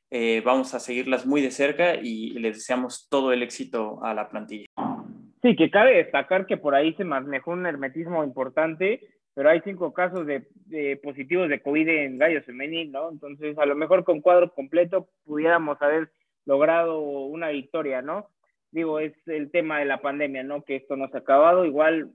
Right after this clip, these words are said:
Speaker 2: eh, recordarle a la, a la audiencia y a nuestros seguidores, hay que seguirnos cuidando, seguir, eh, portando el cubrebocas. Ya lo vamos a mencionar un poco para, para el inicio del torneo de, de la varonil, que ya hay público,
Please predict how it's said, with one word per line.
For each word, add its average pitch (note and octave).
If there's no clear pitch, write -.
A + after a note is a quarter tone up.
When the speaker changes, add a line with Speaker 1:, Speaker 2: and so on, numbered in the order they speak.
Speaker 2:
eh, C3
recordarle C#3+
a C#3+
la, B2
a B2+
la C3
audiencia D#3
y C#3
a B2+
nuestros B2+
seguidores, D#3+
hay D3+
que E3+
seguirnos D3
cuidando, E3+
seguir, C#3+
eh, A#2+
portando C#3+
el C3+
cubrebocas. D3
Ya D#3+
lo F#3
vamos F3+
a D3+
mencionar C#3+
un D#3+
poco D#3
para, C3
para B2+
el C3
inicio D3
del C3+
torneo C#3+
de, C3+
de B2+
la B2+
varonil, C#3+
que C3
ya C3
hay C3
público, D#3+